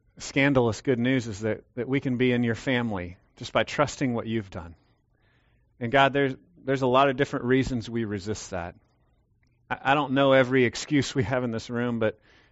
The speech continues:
you do, and we ask for your Spirit to join us this morning to help us to listen. God, help us to be open-minded, uh, to the good news of your grace towards us. Help us to have ears of faith. We pray this in Jesus' name.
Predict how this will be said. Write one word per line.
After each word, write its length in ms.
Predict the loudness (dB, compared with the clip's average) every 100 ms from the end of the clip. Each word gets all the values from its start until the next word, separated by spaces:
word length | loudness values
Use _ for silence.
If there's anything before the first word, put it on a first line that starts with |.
| -6
you 200 | 0 2
do, 300 | 4 4 4
and 100 | 2
we 120 | 2
ask 220 | 2 0
for 100 | -2
your 100 | -6
Spirit 380 | -4 0 0 0
to 100 | -6
join 300 | -4 -2 0
us 360 | -2 -4 -16 -20 _ _ _
this 240 | -4 -4 0
morning 440 | 0 2 2 -2
to 340 | -2 -2 -2 -4 _ _
help 340 | -4 0 0 2
us 200 | 0 0
to 100 | -6
listen. 500 | -2 -2 0 -4 -6 -6
God, 180 | -4 0
help 200 | -2 -2
us 100 | -8
to 80 | -2
be 120 | 2
open-minded, 880 | 2 2 -2 0 0 0 0 0 -4 _ _ _ _ _ -20
uh, 100 | -18
to 100 | -10
the 120 | -6 -6
good 280 | -2 -2
news 360 | 0 -2 -2 -6
of 120 | -10
your 140 | -6 -6
grace 440 | 0 0 -2 -8
towards 340 | -10 -8 -8 -4
us. 400 | -6 -6 -18 -20 _ _ _ _ _ _ _ -8
Help 160 | -8
us 140 | -8 -10
to 80 | -4
have 200 | -4 -6 -18 _ _ _ _ _ -8
ears 280 | -4 -4 -6
of 80 | -12
faith. 580 | -2 -2 -2 -8 -20 _ _ _ -14
We 100 | -4
pray 200 | 2 2
this 200 | 2 -6
in 100 | -6
Jesus' 420 | -2 -2 -4 -8
name. 280 | -8 -8